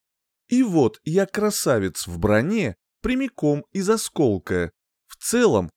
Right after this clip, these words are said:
как и подобает представителю высокородных. Официальная церемония под камерами. Мы обменялись уже обручальными кольцами, такими, что удобно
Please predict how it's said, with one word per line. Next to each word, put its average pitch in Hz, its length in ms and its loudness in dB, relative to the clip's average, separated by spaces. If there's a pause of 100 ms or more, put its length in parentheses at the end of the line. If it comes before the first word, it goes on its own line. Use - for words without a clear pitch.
(120)
как 156 240 0
и - 40 -2
подобает 107 760 0
представителю 180 1000 -2
высокородных. 165 1080 -2 (480)
Официальная 208 920 0
церемония 147 800 -2 (140)
под 196 220 -4
камерами. 90 760 0 (400)
Мы 127 320 0
обменялись 110 960 0
уже 165 460 0
обручальными 190 840 -2
кольцами, 92 840 0 (180)
такими, 131 560 0
что - 260 -4
удобно 208 540 0